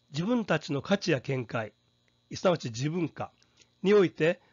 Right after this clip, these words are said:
問われない事柄を問い直し、他者に対する理解と対話を目指す倫理的態度、え、これが大切であると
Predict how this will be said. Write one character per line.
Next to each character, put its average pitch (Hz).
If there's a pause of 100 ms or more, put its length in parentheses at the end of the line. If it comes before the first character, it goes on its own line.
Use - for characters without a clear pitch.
(180)
問 175
わ 196
れ 214
な 208
い 196
事 196
柄 175
を 151
問 143
い -
直 123
し、 - (640)
他 220
者 233
に 190
対 147
す -
る 127
理 190
解 151
と 120
対 151
話 214
を 202
目 185
指 202
す - (360)
倫 190
理 202
的 214
態 180
度、 - (840)
え、 147
こ 233
れ 269
が 233
大 160
切 156
で 156
あ 131
る 117
と -